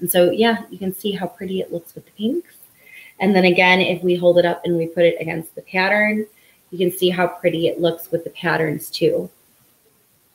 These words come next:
You can pull out whatever color you want and you can make it as complimentary as you need it to be. Uh, and you can pull out whatever color that you want to have with it. So that's it. We have got a lot of gorgeous pieces this week.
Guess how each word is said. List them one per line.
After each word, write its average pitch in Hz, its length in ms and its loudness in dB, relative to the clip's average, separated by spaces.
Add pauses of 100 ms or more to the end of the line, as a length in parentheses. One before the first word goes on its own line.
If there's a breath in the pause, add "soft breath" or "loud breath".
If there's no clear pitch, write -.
(200)
You 180 160 0
can 165 120 -4
pull 180 140 2
out 175 160 2
whatever 202 340 2
color 247 220 2
you 247 160 0
want 214 320 0
and 185 100 0
you 175 80 0
can 170 140 2
make 170 160 2
it 165 80 0
as 165 120 -8
complimentary 165 720 -4
as 156 120 -4
you 160 100 -2
need 156 200 0
it - 100 -8
to - 100 -20
be. 170 300 2 (380 loud breath)
Uh, 170 160 2
and 160 100 2
you 170 80 0
can 170 120 -4
pull 175 160 -2
out 160 120 -2
whatever 160 320 -4
color 156 380 -4
that 156 160 -8
you 165 100 -4
want 151 220 -6
to - 80 -16
have 156 260 -10
with 165 160 -8
it. - 180 -10 (1160 loud breath)
So 311 180 6
that's 330 380 6
it. 311 280 4
We 349 140 6
have 381 240 4
got 285 300 4
a 254 40 8
lot 233 540 4
of 285 140 -2
gorgeous 226 420 4
pieces 294 540 -4
this 254 260 4
week. 214 460 -2